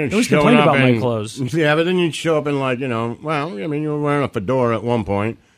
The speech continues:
Speaker 2: And then you were
Speaker 1: But I
Speaker 2: wearing
Speaker 1: was
Speaker 2: black,
Speaker 1: single then,
Speaker 2: black
Speaker 1: right?
Speaker 2: dress. No, that's when your girlfriend moved in with you to Seattle.
Speaker 1: Oh, okay, that was when we first got
Speaker 2: There was
Speaker 1: to
Speaker 2: a little
Speaker 1: Seattle.
Speaker 2: bit more fedora and scarf stuff going on. I do remember that.
Speaker 1: Well, I mean, and look, maybe guys do it. I just haven't seen a ton of guys that completely change their style
Speaker 2: I mean, you
Speaker 1: all
Speaker 2: would
Speaker 1: of a
Speaker 2: agree with
Speaker 1: sudden.
Speaker 2: that a little bit, right?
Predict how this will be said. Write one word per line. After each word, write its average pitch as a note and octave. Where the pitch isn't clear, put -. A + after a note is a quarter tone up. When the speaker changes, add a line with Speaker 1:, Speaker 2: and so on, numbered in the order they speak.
Speaker 2:
And C3+
then D#3
you D3+
were D3+
Speaker 1:
But D#3
I -
Speaker 2:
wearing B3+
Speaker 1:
was F#3+
Speaker 2:
black, D#3+
Speaker 1:
single -
then, C3+
Speaker 2:
black D#3
Speaker 1:
right? -
Speaker 2:
dress. D#3+
No, G3
that's F#3+
when G#3
your G3
girlfriend F3
moved E3
in E3+
with D#3
you C3
to A#2+
Seattle. B2+
Speaker 1:
Oh, F3
okay, F3
that D#3+
was D3+
when D3+
we C#3+
first C#3
got C3
Speaker 2:
There -
was E3
Speaker 1:
to -
Speaker 2:
a -
little F#3+
Speaker 1:
Seattle. F3+
Speaker 2:
bit F3
more E3+
fedora D3+
and B2+
scarf D3
stuff G2+
going G#2+
on. G#2
I G#2+
do A2+
remember A2+
that. G2
Speaker 1:
Well, G#3+
I F#3
mean, A3+
and A3
look, B3
maybe A#3
guys G#3
do G#3
it. F#3
I F3
just G3+
haven't G3
seen G#3
a F3
ton F3
of D#3+
guys D#3+
that C#3
completely D3+
change E3+
their D3
style E3+
Speaker 2:
I B3+
mean, A#3
you A#3
Speaker 1:
all C#4
Speaker 2:
would B3
Speaker 1:
of F3+
a G#3+
Speaker 2:
agree A#3+
with D3+
Speaker 1:
sudden. C3
Speaker 2:
that B2
a -
little A#2+
bit, C3
right? D#3